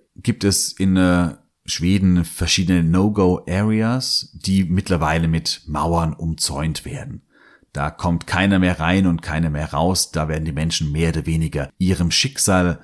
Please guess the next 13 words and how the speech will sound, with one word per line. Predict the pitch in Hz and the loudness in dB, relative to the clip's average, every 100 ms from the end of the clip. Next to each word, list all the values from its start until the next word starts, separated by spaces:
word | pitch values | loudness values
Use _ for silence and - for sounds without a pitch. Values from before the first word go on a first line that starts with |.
| - | -6
überlassen | - 90 85 113 127 107 | -2 0 2 0 0 -2
in | - 107 | 0 2
diesen | 92 92 90 | 2 2 2
No-Go-Areas | 90 107 104 92 87 82 85 82 82 82 - - - - _ | 4 4 4 2 0 0 0 0 0 0 -2 -6 -20 -20 _
und | - 90 82 - - | 0 0 0 -6 -8
man | 80 82 | -2 -2
versucht | 71 85 78 90 - | 0 -2 -2 -4 -4
damit | 78 80 76 | -2 -2 -4
sozusagen | 67 - 73 69 | -6 -6 -4 -4
die | 82 80 71 - _ | -2 -2 -4 -8 _
Kriminalität | - 104 98 92 87 82 - 90 90 87 - - _ _ _ _ - | -2 2 4 4 2 0 0 2 2 0 -6 -10 _ _ _ _ -8
einzuschließen. | - 165 - - - 92 - - - _ _ _ _ _ _ _ _ _ _ _ - | -2 0 -2 -4 -8 -6 -4 -4 -10 _ _ _ _ _ _ _ _ _ _ _ 2
Emir, | 120 160 170 185 175 - | 4 4 4 2 -2 -6